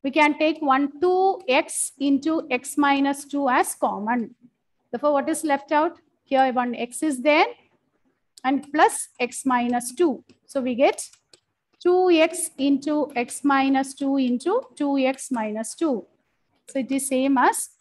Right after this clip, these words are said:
four x into x minus two into x minus one. Is it correct? We can take one, two as common. So we get four x into x minus two into x minus one.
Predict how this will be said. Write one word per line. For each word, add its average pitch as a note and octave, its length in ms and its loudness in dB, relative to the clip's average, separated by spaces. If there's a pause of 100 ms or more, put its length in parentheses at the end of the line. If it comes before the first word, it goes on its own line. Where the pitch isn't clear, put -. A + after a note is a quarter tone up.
(120)
four F4 360 4
x F4+ 260 2
into D#4 560 0
x A#3+ 240 -8
minus C#4 480 0
two C4+ 220 -4
into B3+ 520 -2
x A#3 260 -8
minus A#3 460 -4
one. D#4 280 0 (1120)
Is C4 80 -8
it D4 120 -8
correct? E4+ 380 4 (140)
We C#4+ 100 -4
can D4+ 160 2
take D#4+ 220 0
one, D#4 200 2
two E4+ 200 4
as D#4 200 2
common. C#4 500 4 (1700)
So E4 100 2
we D#4 100 2
get E4 240 0 (140)
four D#4 360 2
x E4 240 0
into D#4+ 320 2
x C#4 300 0
minus D4 440 2
two D#4 200 0
into D4 360 2
x C#4 300 0
minus A3+ 460 -2
one. C4 340 0